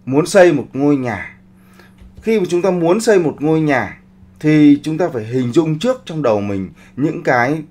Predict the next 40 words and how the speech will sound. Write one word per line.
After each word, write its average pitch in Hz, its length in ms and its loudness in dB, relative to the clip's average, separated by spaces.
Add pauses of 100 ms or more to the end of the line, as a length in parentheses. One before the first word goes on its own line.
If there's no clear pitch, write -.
(120)
thiết 226 160 -6 (120)
kế, 151 360 4 (300)
những 135 180 -4
cái, 147 440 0
à, 151 220 2 (280)
công 180 240 2
năng, 175 280 2 (280)
à, 104 200 -6
những 113 200 -6
cái 147 180 4
giá 156 200 2
trị 180 280 -4
trong 147 180 -6
cái 131 100 -8
ngôi 143 200 -2
nhà 113 220 -10
đó. 78 180 -12 (460)
Ngôi 185 200 2
nhà 156 240 2
đó 120 240 0
để 156 120 -2
phục 107 200 -12
vụ 113 180 -10
cho 143 120 -6
ai, 156 420 -2 (260)
đúng 110 100 -2
không 143 100 2
ạ? - 80 -4 (300)
À, 95 340 -4
rồi 104 200 -4
những 131 120 -4
cái 180 80 2
công 190 260 4
năng 180 180 0
mình 117 160 -2
mong 139 180 -2
muốn 127 180 -4 (140)
có 120 200 2
là 170 160 -4
gì. 95 280 -8